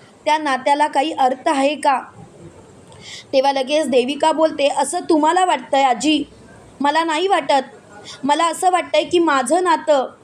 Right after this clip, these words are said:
अगदी व्यवस्थित चालू आहे, आणि खरं सांगायचं तर पंकज, तू आपल्या नात्याला एक संधी द्यावीस असं मला वाटतं." तेव्हा पंकज बोलतो, "तूच विचार कर, मी काय करू?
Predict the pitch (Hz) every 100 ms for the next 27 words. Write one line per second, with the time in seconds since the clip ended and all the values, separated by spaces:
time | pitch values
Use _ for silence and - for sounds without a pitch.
0 | - - - 262 247 349 285 269 339 -
1 | 370 370 349 294 302 277 285 - - -
2 | - - - 254 294 302 277 285 339 330
3 | 311 311 311 302 262 285 - 277 277 320
4 | 269 - - - - - - - 370 349
5 | 330 330 330 285 277 302 311 339 - 285
6 | 269 370 349 277 320 - 277 339 330 311
7 | 302 277 247 277 262 - - - - -
8 | - - - - - - - - 262 269
9 | 262 262 254 302 320 320 311 254 277 277
10 | 339 359 349 311 320 311 320 277 262 311
11 | 349 349 320 403 392 330 302